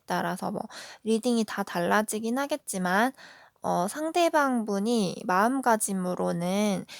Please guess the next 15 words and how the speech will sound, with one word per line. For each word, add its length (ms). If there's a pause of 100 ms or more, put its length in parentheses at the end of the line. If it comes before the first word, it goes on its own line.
(140)
일 200
번 280
분과 540
더 460
진전을, 920 (480)
뭐 240
더 340 (220)
여기서 300
발전을 680
원하는 580
게 100
있었을 600
수가 340
있는데 560 (1000)
막상 840